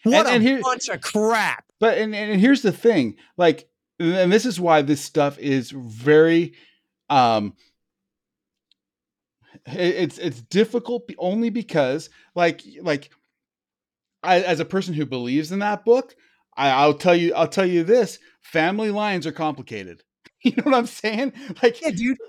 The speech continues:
Speaker 1: you
Speaker 2: like,
Speaker 1: don't know who's the
Speaker 2: you don't
Speaker 1: great-grandson of
Speaker 2: Right.
Speaker 1: Ishmael or Abraham or
Speaker 2: So
Speaker 1: Isaac
Speaker 2: even
Speaker 1: or
Speaker 2: if I
Speaker 1: whatever
Speaker 2: believe there
Speaker 1: you
Speaker 2: is
Speaker 1: just know.
Speaker 2: Ishmael and there is a, is, it doesn't, it, it doesn't mean that you know anything. And, and, and, and then to,
Speaker 1: You know
Speaker 2: to,
Speaker 1: what? Let's,
Speaker 2: and
Speaker 1: wait,
Speaker 2: to
Speaker 1: wait,
Speaker 2: go
Speaker 1: let me
Speaker 2: full
Speaker 1: interrupt for
Speaker 2: Nazi
Speaker 1: just a
Speaker 2: and
Speaker 1: second.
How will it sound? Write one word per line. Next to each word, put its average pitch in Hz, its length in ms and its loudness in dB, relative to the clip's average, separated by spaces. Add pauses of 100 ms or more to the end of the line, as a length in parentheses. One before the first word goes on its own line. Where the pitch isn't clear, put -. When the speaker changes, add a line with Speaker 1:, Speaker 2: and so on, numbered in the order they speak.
(120)
Speaker 1:
you 311 160 2
Speaker 2:
like, 359 120 2
Speaker 1:
don't 202 180 2
know 170 320 0
who's 196 300 0
the 190 120 0
Speaker 2:
you 240 40 0
don't 262 140 2
Speaker 1:
great-grandson 175 800 -2
of - 60 4
Speaker 2:
Right. 170 160 4
Speaker 1:
Ishmael 180 760 -2
or 156 160 -2
Abraham 170 640 -2
or 147 60 0
Speaker 2:
So - 80 2
Speaker 1:
Isaac 160 360 -2
Speaker 2:
even 254 140 0
Speaker 1:
or - 40 2
Speaker 2:
if - 100 0
I 262 80 6
Speaker 1:
whatever 226 180 4
Speaker 2:
believe 233 320 -2
there 202 160 0
Speaker 1:
you 214 80 4
Speaker 2:
is 220 60 0
Speaker 1:
just 226 120 -12
know. 165 60 -8
Speaker 2:
Ishmael 160 400 -2
and 160 220 -4
there 160 100 0
is 190 220 0
a, 175 200 -2
is, 156 140 -4
it 156 220 -4
doesn't, 196 340 0 (240)
it, 151 240 -4
it 151 180 -8 (120)
doesn't 170 420 0
mean 147 280 2
that 123 120 -6
you 143 160 -2
know 139 280 0
anything. 139 420 -4
And, 135 180 -4
and, 131 240 -6 (300)
and, 139 220 -8
and 156 180 -8
then 156 160 -6
to, 147 180 -8
Speaker 1:
You 233 80 0
know 269 100 2
Speaker 2:
to, 262 40 -2
Speaker 1:
what? 277 180 -2
Let's, 269 200 -4
Speaker 2:
and 214 100 -4
Speaker 1:
wait, 262 80 4
Speaker 2:
to 233 60 2
Speaker 1:
wait, 233 60 6
Speaker 2:
go 226 100 6
Speaker 1:
let 202 100 -2
me - 60 -10
Speaker 2:
full 220 100 4
Speaker 1:
interrupt 214 240 0 (140)
for - 40 -6
Speaker 2:
Nazi - 20 -4
Speaker 1:
just 185 160 -4
a - 40 -8
Speaker 2:
and 180 80 -8
Speaker 1:
second. - 80 -10